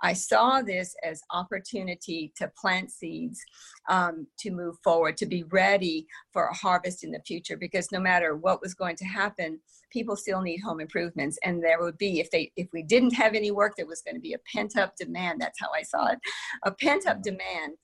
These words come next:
Speaker 1: And the floodgates were gonna be open. So we needed to be prepared, um,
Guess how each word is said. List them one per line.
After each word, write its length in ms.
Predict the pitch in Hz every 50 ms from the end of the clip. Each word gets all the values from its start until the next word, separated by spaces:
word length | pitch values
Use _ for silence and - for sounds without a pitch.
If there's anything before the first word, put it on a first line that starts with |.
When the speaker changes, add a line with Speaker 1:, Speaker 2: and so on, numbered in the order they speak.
| _ _ _ _ _ _ -
Speaker 1:
And 140 | 202 190 175
the 60 | - - -
floodgates 600 | - 202 202 214 233 233 220 196 190 196 196 -
were 80 | 175 151
gonna 220 | 165 180 175 165 160
be 180 | 151 156 - -
open. 280 | 180 196 202 - 196 170
So 240 | 160 - - 190 175
we 200 | 170 175 180 180
needed 320 | 175 180 180 175 175 -
to 160 | - - 185
be 200 | 151 175 165 160 -
prepared, 580 | - 190 160 - - 208 214 196 180 170 165 165 - - - - - - _ _ -
um, 480 | 185 180 175 170 165 156 156 156 151